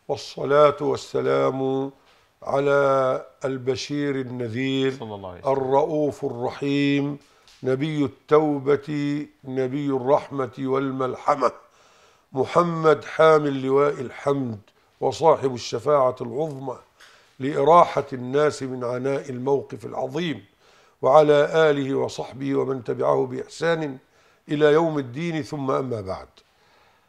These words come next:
Speaker 1: الخطبة وعد بالزواج،
Speaker 2: مم.
Speaker 1: فإذا تمكن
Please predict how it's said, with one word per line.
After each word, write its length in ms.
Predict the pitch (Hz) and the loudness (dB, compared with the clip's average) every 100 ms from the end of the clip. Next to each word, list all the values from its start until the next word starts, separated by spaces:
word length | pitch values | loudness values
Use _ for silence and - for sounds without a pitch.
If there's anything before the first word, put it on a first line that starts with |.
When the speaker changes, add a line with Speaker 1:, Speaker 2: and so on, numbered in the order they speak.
| _ _ _ _ _ - | _ _ _ _ _ -4
Speaker 1:
الخطبة 1120 | 135 123 202 208 160 151 165 175 165 165 165 190 _ _ _ _ - | -2 0 0 0 -2 0 0 2 0 2 0 -4 _ _ _ _ 8
وعد 380 | 160 165 151 | 10 10 6
بالزواج، 1080 | 131 127 120 127 110 113 107 82 - - _ _ | 2 -6 -6 -8 -8 -8 -8 -8 -18 -20 _ _
Speaker 2:
مم. 240 | 117 98 87 _ _ _ _ _ | -16 -16 -20 _ _ _ _ _
Speaker 1:
فإذا 560 | _ 123 185 190 175 160 | _ -4 -2 0 4 4
تمكن 1040 | 143 147 139 139 - - 165 151 131 113 | 4 0 2 -2 -6 -4 0 2 0 0